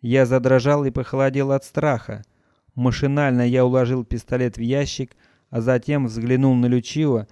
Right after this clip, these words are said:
с бессмысленным удивлением и диким состраданием, видя, что его мрачная фигура, казалось, выросла и поднималась надо мной,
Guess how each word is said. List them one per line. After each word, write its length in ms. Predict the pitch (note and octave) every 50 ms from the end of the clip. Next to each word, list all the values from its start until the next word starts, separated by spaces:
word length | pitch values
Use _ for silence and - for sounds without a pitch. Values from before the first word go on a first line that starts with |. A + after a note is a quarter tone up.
| _ _ _ _ _
с 80 | - A#2
бессмысленным 840 | A#2 C3 B2 - - C3 B2+ D3 D#3 - - C3+ C3 C3 C3 C3
удивлением 600 | C3 B2+ C3 C3+ C3 C#3 D3 D3+ C#3 A#2+ A#2 A#2 A2+
и 180 | - A2+ A#2+
диким 380 | A2+ A2+ C3 C#3 - - C#3 B2
состраданием, 880 | - - A#2 - - - C#3 C#3 C3 D#3 D#3 C#3+ B2 A2+ G#2+ G#2+ G#2 - _ _ _ _ _ _ _
видя, 420 | B2 A#2 B2+ D3+ D3+ B2+ C3 B2
что 180 | A2 - - B2+
его 220 | B2+ C3 C3 C3
мрачная 520 | B2+ B2 C3 C#3 C#3 B2 - - B2 B2 A#2
фигура, 600 | - - B2+ A#2 A#2 C3+ D#3 D#3 C3 A2 G#2+ G#2
казалось, 540 | - C3 B2 A#2 B2+ C3+ C3 B2 A#2 - -
выросла 500 | A2+ A2+ C3 D3 D3 C#3+ B2 - - B2+
и 140 | B2 B2 A#2+
поднималась 720 | - C3 B2 A#2+ B2 B2+ C3 C#3+ D#3 D3+ C3+ A#2 G#2+ -
надо 260 | A#2+ A#2 A2 B2 B2
мной, 320 | B2 B2+ B2 A#2+ A2+ G#2+